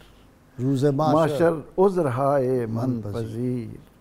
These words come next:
Speaker 2: घर तुमी बीनी हिसाबम नागजीर,
Speaker 1: हाय, हाय।
Speaker 2: अज निगाहे मुस्तफ़ा पिन्हा बेगीर।"
Speaker 1: सुभान अल्लाह, सुभान
Speaker 2: हुजूर नबी अकरम रहमत आलम सल्लल्लाहु ताला अलैहि वसल्लम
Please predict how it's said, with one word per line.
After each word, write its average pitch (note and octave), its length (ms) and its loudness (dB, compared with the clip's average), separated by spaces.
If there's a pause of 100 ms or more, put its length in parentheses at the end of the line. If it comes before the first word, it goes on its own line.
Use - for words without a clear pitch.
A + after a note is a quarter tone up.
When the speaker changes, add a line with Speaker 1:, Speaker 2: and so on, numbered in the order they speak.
(280)
Speaker 2:
घर D3 180 0
तुमी D#3+ 500 0
बीनी D3 560 2
हिसाबम B2+ 600 -2
नागजीर, B2+ 1000 2
Speaker 1:
हाय, C#3 120 -2
हाय। F#2 180 -10 (400)
Speaker 2:
अज F#3 180 6
निगाहे C#3 680 4
मुस्तफ़ा B2 580 -2
पिन्हा A#2 600 -4
बेगीर।" A#2+ 320 -8
Speaker 1:
सुभान C3+ 440 0
अल्लाह, F#2+ 280 -8
सुभान - 160 -16
Speaker 2:
हुजूर F#3 320 10
नबी F3+ 260 2
अकरम F#3 380 2
रहमत D#3+ 360 0
आलम D3+ 320 2
सल्लल्लाहु C#3+ 680 0
ताला C3 380 -2
अलैहि B2+ 180 -2
वसल्लम A#2+ 680 -2